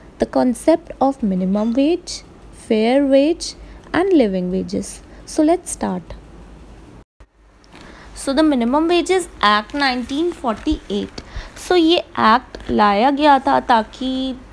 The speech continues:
जो exploitation है workers की और laborers की, उसको रोका जा सके। ठीक है,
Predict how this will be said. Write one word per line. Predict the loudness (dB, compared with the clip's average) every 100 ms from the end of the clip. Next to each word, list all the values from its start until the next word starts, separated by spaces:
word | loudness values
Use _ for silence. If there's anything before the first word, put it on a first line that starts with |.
| -14
जो | -6 -6 -6
exploitation | -12 -8 -2 -2 0 0 0 0 2 4
है | 4 4
workers | 2 0 0 2 4 4 2
की | -6 -2 -2 -4 -8 -18 -20 -10 -4
और | -4 -4 -6 -8 -8 0
laborers | 2 2 4 4 2
की, | -2 -2 -2
उसको | -6 -6 -2 0
रोका | 0 0 -2
जा | -2 -2
सके। | -4 -10 -12 -14 -14 -20 -20 -20 -18 -12
ठीक | -8
है, | -6